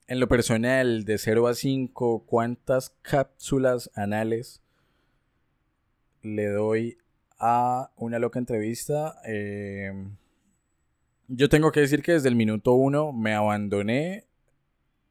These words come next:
al tipo de humor que me estaban vendiendo. Desde que esta niña sale cantando, dije como, "Ok, esto es lo que me están ofreciendo,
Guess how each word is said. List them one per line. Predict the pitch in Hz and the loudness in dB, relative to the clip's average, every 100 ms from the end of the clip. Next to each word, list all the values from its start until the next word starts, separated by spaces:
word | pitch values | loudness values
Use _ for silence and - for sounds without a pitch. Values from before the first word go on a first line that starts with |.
| _ _ _ | _ _ _
al | 107 107 - | -6 -6 -6
tipo | 113 131 | -2 2
de | 123 | 4
humor | 113 113 | 4 2
que | 123 | 0
me | 123 | -2
estaban | 104 107 104 | 0 -2 -2
vendiendo. | 101 95 98 95 92 92 117 | -6 -6 -8 -8 -10 -14 -16
Desde | 123 107 107 | -8 -4 -4
que | 110 | -4
esta | 110 127 | -2 -2
niña | 123 127 | -2 -2
sale | 127 127 | -2 -2
cantando, | 120 107 - 113 113 139 - _ _ _ _ _ | -4 -6 -6 -6 -6 -8 -10 _ _ _ _ _
dije | 113 113 120 | -4 -2 0
como, | 123 110 - | 0 -2 -2
"Ok, | 113 - 139 175 214 - _ _ _ _ _ _ _ _ _ _ | -2 4 4 4 2 -8 _ _ _ _ _ _ _ _ _ _
esto | 120 123 156 | -2 2 6
es | |
lo | 147 | 6
que | 147 | 4
me | |
están | 131 139 | 2 2
ofreciendo, | 135 123 151 170 190 208 | 2 2 0 4 2 2